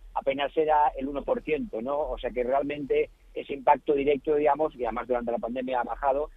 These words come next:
es pequeño, pero sí que el impacto directo y indirecto se está notando ya, porque por un lado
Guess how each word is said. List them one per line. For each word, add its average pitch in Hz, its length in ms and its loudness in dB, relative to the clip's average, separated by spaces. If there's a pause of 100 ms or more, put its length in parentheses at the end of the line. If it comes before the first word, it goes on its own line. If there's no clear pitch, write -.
(160)
es 123 180 -6
pequeño, 156 460 0 (200)
pero 143 160 2
sí 175 120 -2
que 180 60 4
el 170 60 8
impacto 165 400 4
directo 165 300 0
y 156 80 2 (300)
indirecto 147 520 -4
se 131 80 -8
está 127 220 -6
notando 120 360 -6
ya, 127 200 0
porque 104 240 -10
por 123 140 -2
un 143 100 -2
lado 139 300 2